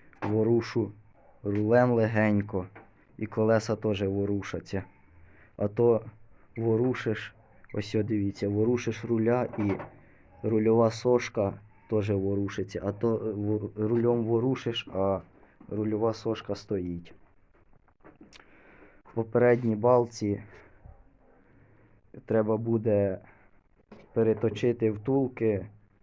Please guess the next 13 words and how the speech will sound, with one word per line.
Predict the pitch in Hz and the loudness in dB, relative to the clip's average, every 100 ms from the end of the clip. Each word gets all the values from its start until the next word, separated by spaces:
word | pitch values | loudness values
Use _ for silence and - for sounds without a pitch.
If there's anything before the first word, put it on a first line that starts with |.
| _ _ _ - | _ _ _ -8
Ну, | 151 135 | -4 -2
це | - 120 110 98 101 107 | 2 4 4 0 -4 -6
не, | 110 110 101 | -4 -4 -2
не | 104 107 104 | -2 -2 -2
зараз, | 107 139 127 117 - - | 2 2 2 0 -4 -4
а | 98 95 95 101 - - | -2 -2 -4 -10 -20 -20
з | |
часом, | - 123 120 120 107 | -4 0 0 -2 -8
ще | 101 104 | -6 -6
поки | 101 104 98 92 | -6 -4 -4 -4
і | |
так | 107 123 - | 0 -2 -2
походить. | 113 - 117 107 | -12 -4 -2 -2